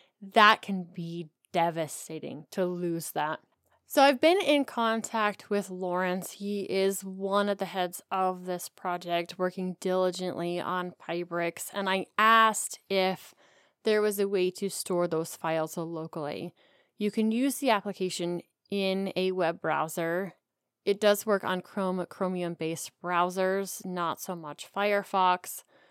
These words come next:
But that also gives you the option of installing it as an application, so you can use it offline without having to go directly to the website. And I wanted to be able to sync those files like we had before. So I jumped on Mastodon,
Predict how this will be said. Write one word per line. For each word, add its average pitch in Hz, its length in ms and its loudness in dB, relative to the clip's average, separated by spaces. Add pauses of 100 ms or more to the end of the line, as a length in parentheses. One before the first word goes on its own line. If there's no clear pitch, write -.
(500)
But 190 280 4
that 190 160 4
also 190 280 0
gives 185 280 -2
you 190 80 -4
the 185 180 -4
option 180 640 -4 (120)
of 175 520 0
installing 185 720 -2
it 175 180 -4
as 165 240 -2
an 175 80 -4
application, 185 720 -4
so 170 140 -10
you 165 140 -8
can 165 180 -4
use 165 180 -6
it 170 160 -4
offline 175 640 4
without 165 320 0
having 170 400 -4
to - 80 -20
go 175 160 -2
directly 156 440 -8
to - 120 -14
the 170 120 -4
website. 170 800 -2 (760)
And 190 420 0
I 196 180 2
wanted 202 400 2
to 208 140 -8
be 180 220 0
able 170 260 -4 (120)
to 175 340 -4
sync - 460 -4
those 196 220 -8
files 170 640 -2
like 170 320 -4
we 180 100 -2
had 156 280 -8
before. 156 520 -4
So 180 220 2
I 175 100 2
jumped 220 340 -4
on 202 200 -4
Mastodon, 175 720 -6